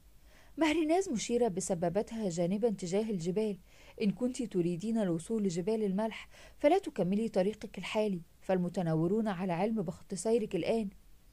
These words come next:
أنمار: "كنت أظنك لا تريدين مني الوصول إليهم." حركت مهريناز إصبعها قبل أن تهم بالرحيل،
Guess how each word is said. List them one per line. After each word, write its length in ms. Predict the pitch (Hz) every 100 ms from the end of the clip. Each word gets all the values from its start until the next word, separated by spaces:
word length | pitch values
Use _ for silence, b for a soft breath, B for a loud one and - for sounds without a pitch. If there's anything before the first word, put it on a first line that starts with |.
| - - - -
أنمار: 400 | 190 196 226 208 208 B B B
"كنت 200 | 466 -
أظنك 440 | 202 196 233 240
لا 120 | 214 190
تريدين 580 | 196 185 180 226 240
مني 240 | 226 254 240
الوصول 420 | 170 190 247 240
إليهم." 440 | - 208 240 208 196 - - - - - -
حركت 480 | - 285 370 220 214
مهريناز 500 | 214 180 180 220 202
إصبعها 420 | 170 185 240 226
قبل 300 | - 240 220
أن 160 | 165 165
تهم 240 | 190 208
بالرحيل، 640 | 220 180 180 180 226 214